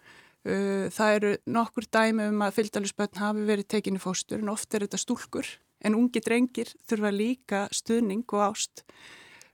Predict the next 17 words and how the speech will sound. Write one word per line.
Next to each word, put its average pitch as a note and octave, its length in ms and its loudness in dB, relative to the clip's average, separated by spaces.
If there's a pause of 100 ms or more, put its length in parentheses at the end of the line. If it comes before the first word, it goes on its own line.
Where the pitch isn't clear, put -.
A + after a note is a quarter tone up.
(140)
Um, G3 680 -2 (300)
heilsugæslan A3+ 960 0
þarf G#3+ 240 0
að G#3 100 0
vera G#3 160 0
tilbúin A3+ 500 0
til G#3+ 120 -4
að G#3 180 -2
taka G#3+ 180 -2
á G3+ 60 -2
móti G#3+ 260 -4
þeim, F#3+ 240 -2
eins G3+ 160 -4
og G3+ 80 -16
kerfið G#3 340 0
er G#3 60 -2
núna, G#3+ 380 0